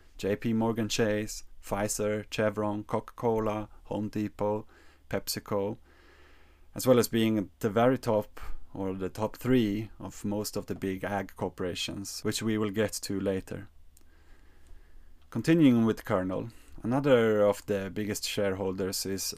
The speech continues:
Norges Bank Investment Management, which also owns shares in the M H P Latifundia. It manages the Norwegian government pension fund Global,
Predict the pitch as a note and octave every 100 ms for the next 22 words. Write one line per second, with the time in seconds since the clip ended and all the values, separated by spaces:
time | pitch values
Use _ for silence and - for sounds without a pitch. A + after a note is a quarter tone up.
0 | - A2+ B2+ B2 G#2+ B2 A#2+ B2+ F2 F2
1 | - - G2 G#2 - G2+ G2 A#2 B2 F2+
2 | - - G#2+ A#2 - - - - - -
3 | A2 G#2 C#3 C3+ G#2 A2+ A2 G2+ - A#2+
4 | G#2+ F#2+ - F#2 F2+ F2 F#2 F#2 - -
5 | F#2+ F#2 F#2+ - - E2+ - - - -
6 | F#2+ F#2+ G2+ A#2 - - - - - -
7 | - - - - - - - - D3 D3
8 | - - - - A#2 A2+ G#2 A2 - -
9 | G#2 G2+ G2 G2+ G#2+ G#2 G#2+ G#2+ G#2 G#2
10 | G2+ G2 - C3 B2+ G2+ F#2+ G2 F#2+ G2+
11 | A#2 C3+ B2 - -